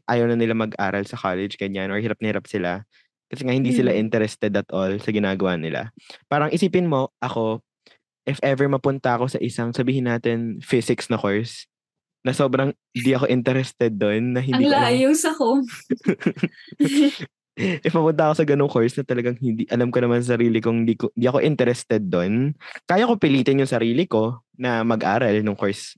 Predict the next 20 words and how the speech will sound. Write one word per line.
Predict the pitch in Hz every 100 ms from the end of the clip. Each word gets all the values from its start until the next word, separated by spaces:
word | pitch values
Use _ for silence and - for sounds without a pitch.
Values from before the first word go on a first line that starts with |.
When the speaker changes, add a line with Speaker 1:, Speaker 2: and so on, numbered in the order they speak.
| -
Speaker 1:
mga | 113 110
subjects | 120 107 117 -
under | 104 101 98
that | 87 -
course, | 110 -
di | 95
ba? | 90 90 _ - _ _ _
Pero | 123 117 120
at | 110
the | 127
same | 135 123 113
time, | 120 117
parang, | 113 110 107 107 107 _ _ _ _ _ _ _ _ _ _
tama | 123 127 117
ba | 123
to? | 151 107
<laughs> |
Parang | 135 147
hindi | 135
ito, | 123